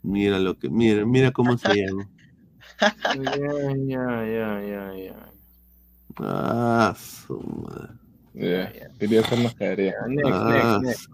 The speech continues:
Speaker 2: next,
Speaker 1: madre.
Speaker 2: next.
Speaker 3: Saludos, saludos.
Speaker 1: Sin el
Speaker 2: Saludos.
Speaker 1: hombre agua y con Fuentes en la defensa, adiós ganar por la mínima. Correcto.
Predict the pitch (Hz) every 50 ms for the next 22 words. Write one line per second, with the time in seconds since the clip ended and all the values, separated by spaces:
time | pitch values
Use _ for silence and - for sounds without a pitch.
0 | - 76 71 71 76 - 90 92 95 92 92 92 101 110 113 113 117 110 104 101
1 | - - 110 107 104 98 98 - - - - - - _ - - - - 135 131
2 | 131 131 135 139 151 160 165 170 165 156 156 160 170 170 160 151 139 131 123 120
3 | - 120 120 123 123 - - 156 165 170 160 160 156 143 147 131 127 120 120 120
4 | 120 120 127 143 151 160 156 147 - 160 156 151 131 98 120 120 123 127 135 143
5 | 147 151 139 135 135 139 143 139 139 156 151 143 127 117 113 120 135 135 123 113
6 | 110 107 107 101 98 - - 98 95 90 92 95 95 104 117 113 - - - _
7 | _ - - -